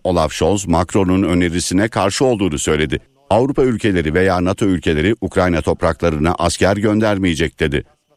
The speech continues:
İngiltere Başbakanlık Sözcüsü de Ukrayna'ya geniş kapsamlı bir asker gönderme planı olmadığını belirtti. İspanya hükümeti Fransa'nın birlik gönderme önerisine katılmadığını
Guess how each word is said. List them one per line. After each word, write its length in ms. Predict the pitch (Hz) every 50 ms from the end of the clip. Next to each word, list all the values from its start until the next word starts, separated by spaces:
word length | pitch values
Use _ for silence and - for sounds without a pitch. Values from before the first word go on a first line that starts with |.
| _ _
İngiltere 520 | 104 110 117 113 117 - 135 127 120 95 80
Başbakanlık 680 | 87 104 - - 120 113 - 104 92 87 82 78 -
Sözcüsü 520 | - 82 80 78 69 76 78 - 113 107
de 140 | 98 85 82 - -
Ukrayna'ya 520 | 95 - - 110 104 117 120 110 95 85
geniş 360 | 73 65 78 85 110 120 -
kapsamlı 520 | - - 90 - - - 85 78 78 87 92
bir 140 | 110 120 - -
asker 360 | - 78 - - 101 95 101
gönderme 480 | 95 101 90 82 82 80 78 78 80 80
planı 320 | - 101 85 82 80 95
olmadığını 540 | 104 104 107 104 104 95 80 85 76 78 69
belirtti. 460 | 76 78 73 80 71 - - - 65 - _ _ _ _ _ _ _ -
İspanya 400 | 104 - - 120 117 127 123 127
hükümeti 580 | 120 - - 131 127 127 120 - - 143 143 - -
Fransa'nın 640 | - - 113 113 120 110 - 117 117 120 117 107 95
birlik 300 | 104 101 107 123 117 -
gönderme 480 | 98 95 92 90 87 90 92 95 104
önerisine 580 | 98 90 92 92 85 78 80 - - 87 76 67
katılmadığını 800 | - - 78 - - 127 135 156 110 69 71 71 65 73 87